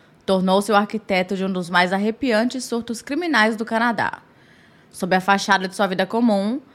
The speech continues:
Bruce escondeu um segredo sinistro: sua participação em uma série de assassinatos brutais que enviaram ondas de choque por todo o país. À primeira vista, ele levava uma vida tranquila como homem casado, vivendo com sua esposa e dois filhos.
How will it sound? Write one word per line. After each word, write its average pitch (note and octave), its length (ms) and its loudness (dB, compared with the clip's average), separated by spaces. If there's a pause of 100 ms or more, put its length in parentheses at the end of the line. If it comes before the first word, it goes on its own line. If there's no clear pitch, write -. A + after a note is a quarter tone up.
(340)
Bruce G3+ 400 0
escondeu A#3+ 380 -2
um A3+ 60 0
segredo G#3+ 440 -2
sinistro: F3+ 720 -4 (540)
sua - 160 -4
participação G3 680 0
em F#3+ 120 0
uma G3 140 2
série G3+ 300 0
de G#3 60 -4
assassinatos G#3 640 -2
brutais F#3 640 2
que G#3+ 100 -6
enviaram F#3+ 400 2
ondas B3 300 0
de C4+ 100 -6
choque F3+ 380 0
por G3+ 160 -10
todo D#3+ 220 -2
o D3 40 -6
país. - 640 0 (800)
À C#4 80 4
primeira G3 320 2
vista, A#3 520 0 (460)
ele A3+ 140 2
levava B3 340 6
uma B3 100 4
vida A#3 160 -2
tranquila A#3+ 540 0
como A3 240 -2
homem G3+ 160 -2
casado, G3 800 2 (160)
vivendo F3 320 0
com F3 80 -12
sua G3+ 160 -6
esposa F#3+ 520 0
e - 20 0
dois F#3+ 260 -2
filhos. - 580 -8